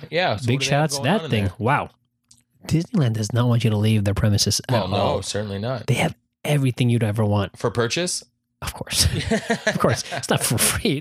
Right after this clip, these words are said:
Speaker 2: I said Disneyland doesn't want you to leave it, but
Speaker 1: Yeah,
Speaker 2: they also
Speaker 1: yeah,
Speaker 2: want your
Speaker 1: yeah,
Speaker 2: money.
Speaker 1: of course.
Speaker 2: Yeah, everyone is, "Oh, um, sorry, do you have any more formula?" Like, "Oh, yeah, it's here at the vending machine." I'm going, "Wait, you didn't bring any formula?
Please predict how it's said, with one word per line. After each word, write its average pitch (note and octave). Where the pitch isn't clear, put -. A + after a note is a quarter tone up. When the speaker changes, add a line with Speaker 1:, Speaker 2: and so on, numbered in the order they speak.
Speaker 2:
I F#3
said G3
Disneyland D#3+
doesn't C#3
want C3
you A#2+
to A2+
leave C#3+
it, G#2+
but A#2+
Speaker 1:
Yeah, C3
Speaker 2:
they C3+
also D3+
Speaker 1:
yeah, C#3
Speaker 2:
want B2+
your B2
Speaker 1:
yeah, D3+
Speaker 2:
money. D#3
Speaker 1:
of -
course. G2
Speaker 2:
Yeah, C#3
everyone C#3+
is, G#2+
"Oh, F3
um, F3
sorry, G3
do F#3+
you G#3+
have A#3+
any C4
more B3+
formula?" F#3+
Like, C3
"Oh, E3
yeah, F3
it's D3
here D#3+
at C3+
the A#2
vending C#3+
machine." A2+
I'm A2+
going, A2
"Wait, -
you D3
didn't -
bring G#3
any C#3
formula? F3+